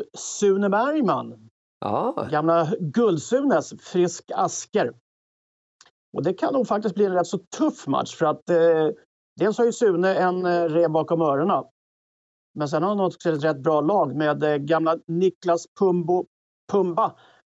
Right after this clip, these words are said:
Speaker 1: eh, eh, Dahlberg som målvakt.
Speaker 2: Aha, okej.
Speaker 1: Och han är nog fortfarande Norges bästa målvakt, skulle jag vilja påstå. Så det blir, eh, tufft jobb.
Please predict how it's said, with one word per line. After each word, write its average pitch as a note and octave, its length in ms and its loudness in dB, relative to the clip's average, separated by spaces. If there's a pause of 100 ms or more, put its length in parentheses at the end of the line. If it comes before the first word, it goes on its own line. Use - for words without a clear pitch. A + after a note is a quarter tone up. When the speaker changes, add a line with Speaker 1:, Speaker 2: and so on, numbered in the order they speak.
(340)
Speaker 1:
eh, - 640 -14
eh, C3+ 320 -2
Dahlberg F3 440 2
som F3 140 -2
målvakt. D#3+ 360 2
Speaker 2:
Aha, B2 640 -2
okej. C3+ 420 -4 (320)
Speaker 1:
Och C3+ 80 -2
han G#3 220 -2
är G3+ 80 -2
nog F3 280 0
fortfarande G3 640 -4
Norges D#3 420 2
bästa D3 280 -2
målvakt, C#3+ 380 0
skulle D3 120 -8
jag B2+ 40 -4
vilja C3 140 0
påstå. - 420 -6 (920)
Så D3 80 -4
det G3 120 2
blir, A3 260 2
eh, G#3+ 140 4
tufft - 380 -4
jobb. - 240 -4